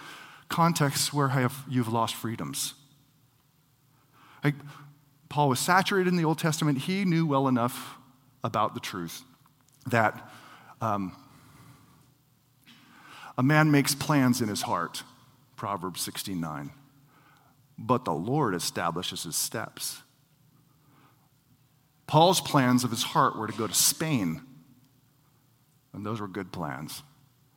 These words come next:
But the Lord established Paul's path, his footsteps, in prison. I mean, he is the apostle, probably above all other New Testament writers,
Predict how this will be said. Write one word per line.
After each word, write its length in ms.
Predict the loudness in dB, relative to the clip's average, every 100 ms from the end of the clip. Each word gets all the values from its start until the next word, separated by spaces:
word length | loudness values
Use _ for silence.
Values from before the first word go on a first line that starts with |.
| _ _ _ _ _ _ _ _ _ _ -20
But 280 | -8 -4 -2
the 60 |
Lord 280 | 0 2 2
established 720 | 2 0 2 2 0 -4 -6
Paul's 600 | -6 -4 -2 -4 -6 -8 -16 _ _ _ _ _ _ _ _ _ _ _ _ _ -12
path, 560 | -6 -4 -6 -10 -16 -18 _ _ _ _ _ _
his 220 | -10 -6
footsteps, 760 | -4 -4 -4 -6 -8 -8 -8 -8 _ _ _ _ _
in 140 | -10 -10
prison. 480 | -10 -10 -10 -14 -20 _ _ _ _ _ _ _ _ _ _ _ -20 -8
I 80 | -2
mean, 140 | 0
he 180 | 4 4
is 100 | 6
the 100 | 4
apostle, 640 | 4 4 4 2 -2 -4 -2
probably 380 | -2 0 0 0
above 260 | 0 0
all 200 | 2 2
other 200 | 2 2
New 120 | 0
Testament 360 | 2 0 0 -2
writers, 440 | -2 -2 -2 -4